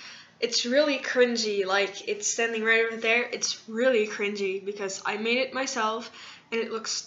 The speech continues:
terrible. <laughs> But still, I'm so happy with it because it's the first suit I fully crafted with all the features. So I'm about to show you, um, Rika, my new suit. So, <laughs>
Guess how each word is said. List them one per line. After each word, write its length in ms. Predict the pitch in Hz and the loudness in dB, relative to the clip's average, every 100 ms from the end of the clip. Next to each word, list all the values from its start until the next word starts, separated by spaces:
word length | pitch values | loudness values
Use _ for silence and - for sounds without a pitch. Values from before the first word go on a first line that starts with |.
| - | -2
terrible. 420 | 240 226 226 254 | 4 4 4 2
<laughs> 1120 | - 311 - - - - _ - - - - | 2 2 0 -6 -12 -16 _ -16 -14 -14 -2
But 160 | 247 240 | 0 2
still, 360 | - 285 240 | 4 6 8
I'm 180 | - 233 | 6 2
so 240 | 233 254 247 | 2 0 2
happy 400 | 233 196 262 247 | 6 4 4 -2
with 260 | 233 226 | -2 -2
it 220 | 233 226 | -2 -2
because 320 | 226 226 226 214 | -6 -4 -4 -4
it's 220 | 214 220 | -6 -4
the 100 | 214 | -6
first 400 | - 262 262 - | -4 -4 -2 0
suit 240 | 269 262 | -2 -2
I 220 | 226 226 202 | -2 -2 -2
fully 420 | 208 247 269 262 | -6 -4 -2 -4
crafted 800 | - 262 254 254 - 262 240 233 - - - _ | -2 2 2 0 -4 -4 -4 -10 -16 -20 -20 _
with 220 | 233 226 220 | -4 -2 -2
all 240 | 240 254 | 2 2
the 100 | 240 | 0
features. 640 | - 262 254 - 262 247 | -2 -6 -2 0 0 0
So 480 | - - - 254 240 | -2 -2 2 4 4
I'm 200 | - 233 | 4 2
about 260 | 226 240 - | 2 0 0
to 80 | 233 | 0
show 240 | - 269 | 2 4
you, 500 | 277 247 226 208 - - | 2 2 0 -4 -6 -8
um, 360 | 214 214 202 190 - | -4 -2 -4 -8 -4
Rika, 540 | 262 247 269 254 254 233 | -4 6 10 10 8 -2
my 100 | 233 | -4
new 220 | 240 240 | -2 -2
suit. 420 | - 226 226 220 - - - - - - - - - - - | -2 0 -2 -6 -14 -20 -20 -20 -20 -20 -20 -20 -20 -20 -8
So, 320 | - 277 262 - - - - - - - _ _ | -2 0 0 -2 -6 -6 -8 -12 -18 -20 _ _
<laughs> 60 | _ | _